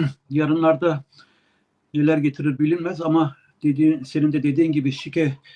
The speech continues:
ve bahis olayı ayrıldı. Yani onlardan da yarınlarda yargılanacak. Onları da göreceğiz. E, tutuklanması malum, e, kara para aklanmasıyla ilgili bir olay bu.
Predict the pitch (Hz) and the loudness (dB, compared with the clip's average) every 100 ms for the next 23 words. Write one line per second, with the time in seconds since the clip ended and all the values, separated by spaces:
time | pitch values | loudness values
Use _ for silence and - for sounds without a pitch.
0 | _ - 147 143 151 147 147 143 165 147 | _ -8 -4 -2 -2 -2 0 0 2 2
1 | 143 131 - 185 147 143 147 147 151 147 | 2 0 0 -2 0 2 2 2 2 2
2 | 143 160 139 131 127 127 123 135 123 _ | 0 0 0 2 2 2 0 -4 -4 _
3 | _ _ - 139 131 127 123 123 185 160 | _ _ 0 0 2 0 0 -2 -4 -4
4 | 143 151 143 147 135 - 139 127 123 147 | -2 -2 -2 -4 -4 -2 0 2 0 -2
5 | 175 - _ _ _ _ _ 143 147 147 | -4 -14 _ _ _ _ _ -4 0 0
6 | 143 143 - 165 190 180 175 - 208 165 | -2 -6 -10 -6 -6 -6 -8 -6 -4 -4
7 | 160 165 165 156 196 190 139 139 139 139 | -4 0 2 0 -2 -4 -4 -2 -2 -2
8 | 139 175 175 160 151 131 156 143 135 - | -4 -6 -4 -4 -4 -4 -2 -2 -2 -2
9 | 139 123 - _ 151 135 135 120 127 - | -2 -4 -10 _ 0 2 2 2 0 -2
10 | _ _ _ _ 147 135 127 120 151 196 | _ _ _ _ 0 2 2 0 -2 -2